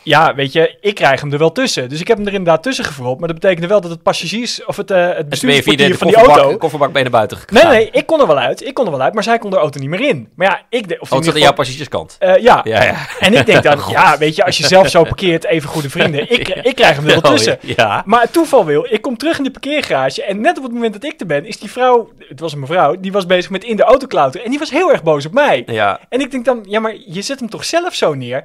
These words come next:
Speaker 1: Ja, maar ik moest de kinderwagen aan de andere kant uitladen. Ja. En,
Speaker 2: Ja.
Speaker 1: en, en dus?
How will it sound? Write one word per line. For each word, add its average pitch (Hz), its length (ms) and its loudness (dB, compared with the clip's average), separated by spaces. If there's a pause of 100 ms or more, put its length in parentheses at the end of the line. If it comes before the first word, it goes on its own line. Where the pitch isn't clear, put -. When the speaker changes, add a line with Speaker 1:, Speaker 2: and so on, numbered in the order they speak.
Speaker 1:
Ja, 190 240 4
maar 143 120 0
ik 135 100 -6
moest 156 140 -6
de - 60 -18
kinderwagen 277 500 0
aan 185 60 -6
de 185 60 0
andere 170 280 -2
kant 147 240 -2
uitladen. 120 500 -2 (640)
Ja. 120 380 -8 (800)
En, 156 160 -6 (200)
Speaker 2:
Ja. 101 240 -4
Speaker 1:
en, 165 180 -6
en 147 140 -8
dus? 170 340 -4